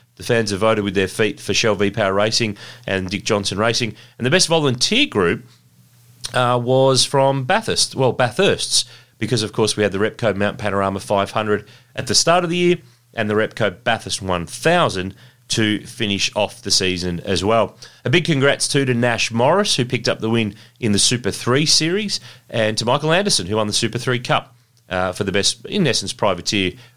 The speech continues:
runner who finished runner-up in that series as well. Another little bit of news confirmed, and this is not a shock. Uh, Shane Van Gisbergen's gonna stick with ninety-seven next year, so the reigning champions number one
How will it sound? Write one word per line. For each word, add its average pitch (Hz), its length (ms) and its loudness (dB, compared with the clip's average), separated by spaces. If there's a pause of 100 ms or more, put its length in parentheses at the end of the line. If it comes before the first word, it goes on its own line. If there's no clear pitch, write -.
(100)
runner 104 240 0
who 92 100 -4
finished 101 280 -2
runner-up 95 340 0
in 92 80 -8
that 90 160 -2
series 92 340 0
as 87 120 -2
well. 104 280 0 (400)
Another 208 520 2
little 214 260 2
bit 190 220 2
of 180 120 2
news 160 360 2
confirmed, 123 720 0
and 139 160 0
this 160 140 0
is 92 100 -2
not 95 140 0
a 85 40 -2
shock. - 520 0 (560)
Uh, 113 100 2
Shane 165 240 2
Van 165 160 0
Gisbergen's 135 560 2
gonna 117 180 0
stick 127 240 -2
with 113 140 -2
ninety-seven 127 800 0
next - 340 -4
year, 82 180 -2
so - 140 0
the 104 120 -2
reigning 123 320 2
champions 113 480 -2
number 107 280 0
one 113 500 0